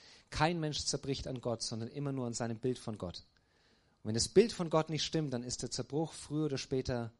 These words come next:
je nachdem, wie, wie arg die Schräglage ist, fast vorprogrammiert. Und, ähm, das ist natürlich ein ganz, ganz heftiges Bild. Das ist auch eine heftige, das ist auch eine, wirklich eine total legitime Frage, die man sich manchmal ja kaum stellt zu fragen.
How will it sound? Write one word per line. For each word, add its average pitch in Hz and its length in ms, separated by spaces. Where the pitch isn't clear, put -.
je 120 120
nachdem, 127 360
wie, 123 220
wie - 180
arg 135 220
die 135 100
Schräglage 123 540
ist, - 200
fast - 440
vorprogrammiert. 123 840
Und, 117 480
ähm, 104 440
das 135 200
ist 143 120
natürlich 143 340
ein 127 80
ganz, 139 240
ganz 127 200
heftiges 160 440
Bild. 156 320
Das 127 120
ist 139 40
auch 135 80
eine 131 100
heftige, 147 400
das 127 60
ist 131 80
auch 131 100
eine, 135 260
wirklich 165 360
eine 131 200
total 165 460
legitime 165 480
Frage, 156 380
die 135 100
man 127 140
sich 123 180
manchmal 135 680
ja 120 100
kaum 127 300
stellt 143 320
zu 156 100
fragen. 98 380